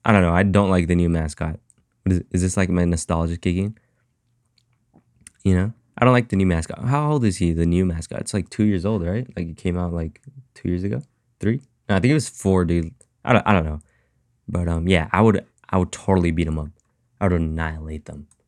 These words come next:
Uh, next on the list, we'll get, like, three more in here, so it could be a okay-ish episode. Um, it's the Snap, Crackle, and Pop guys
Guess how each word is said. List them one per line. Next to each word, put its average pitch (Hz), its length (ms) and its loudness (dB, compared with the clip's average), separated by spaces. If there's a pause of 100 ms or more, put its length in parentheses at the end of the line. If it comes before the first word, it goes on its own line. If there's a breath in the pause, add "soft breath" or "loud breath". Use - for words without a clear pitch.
(920)
Uh, 90 140 -2
next 104 320 2
on 117 100 2
the 95 100 2
list, 87 340 -2
we'll 123 120 0
get, 131 120 0
like, 113 160 0
three 90 240 2
more 80 240 -2
in 80 60 -6
here, 80 280 -6 (100)
so - 160 -6
it 82 100 -4
could 82 120 -4
be 82 160 0
a 80 160 -4
okay-ish 80 640 -2
episode. 98 480 -6 (840)
Um, 87 800 -4 (1400)
it's 110 200 -2
the 101 300 4
Snap, 104 440 -2
Crackle, 107 360 0
and 87 160 0
Pop 92 360 -4
guys - 520 -10